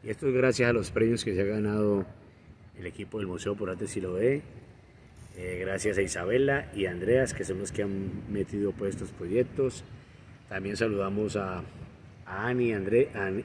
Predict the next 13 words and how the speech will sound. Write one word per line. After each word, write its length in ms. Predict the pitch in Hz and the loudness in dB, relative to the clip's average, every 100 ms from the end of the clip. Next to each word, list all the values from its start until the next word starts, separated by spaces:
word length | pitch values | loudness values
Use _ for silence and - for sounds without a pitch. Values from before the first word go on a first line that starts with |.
| - | -4
a 160 | 92 104 | -4 0
Ani, 360 | 127 123 120 - - - - - - - - | 2 4 2 0 -14 -20 -20 -20 -20 -20 -12
a 120 | 98 | -10
Pilar, 520 | - 92 95 113 120 127 | -8 -6 -4 -2 -2 -4
a 80 | 104 | -4
Miguel, 460 | 95 90 120 131 - - - - - | -2 2 4 2 -2 -14 -20 -16 -4
cada 240 | 117 123 | 2 4
uno 260 | 127 123 123 | 6 6 6
haciendo 320 | 110 117 120 | 4 4 4
su 120 | 110 | 2
trabajo 440 | 98 92 117 120 | -2 0 2 4
para 280 | 123 113 101 | 2 0 -2
que 300 | - 95 92 | -2 -2 -2